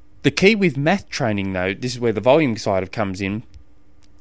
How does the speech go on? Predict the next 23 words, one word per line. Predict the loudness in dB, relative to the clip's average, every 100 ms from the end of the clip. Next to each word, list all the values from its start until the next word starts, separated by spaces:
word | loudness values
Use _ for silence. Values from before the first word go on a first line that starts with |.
| -6
the | -6
key | 2 2 2
to | 0 0 0
good | 0 0 0 0 -14 -16 -6
math, | 4 4 4 -2
uh, | -4 -8 -10 -10 -2 -2
well, | -2
there's | -4 -6
a |
couple | -4 -4 -6 -4
good | -4 -4
keys | -4 -4
to | -2
math. | -2 -2 -6 -4
Patience, | 0 0 0 -4 -6 -12
'cause | -10 -6 -4
it | -6
is | -4
a |
long-term | -4 -4 -4 -4
investment. | -2 -2 -2 -4 -6 -20 -20 -8 -4
And | -2
B, | 4 4 4